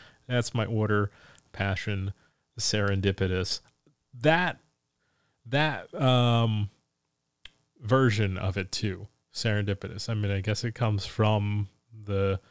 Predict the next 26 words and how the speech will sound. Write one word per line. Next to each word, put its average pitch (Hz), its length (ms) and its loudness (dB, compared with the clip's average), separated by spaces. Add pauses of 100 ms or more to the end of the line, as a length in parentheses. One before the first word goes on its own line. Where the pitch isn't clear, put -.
(640)
the, 107 640 -4
the 98 480 -2
original 101 420 -2
word 95 280 0
serendipity, 101 1000 0 (640)
uh, 98 260 -2
which 98 200 -4
was 98 100 -4
a 98 60 -4
film, 127 600 4 (600)
but 104 140 -4
that's 110 260 0
not 104 180 2
my 104 80 0
favorite 98 380 0
word. 98 420 0 (640)
My 104 60 -4
second 98 260 2
favorite 101 280 0
word 101 200 2
of 92 100 0
all 95 100 2
time 92 280 -2
is 95 180 -2
serendipitous, - 1300 -2 (920)
right? 95 280 -2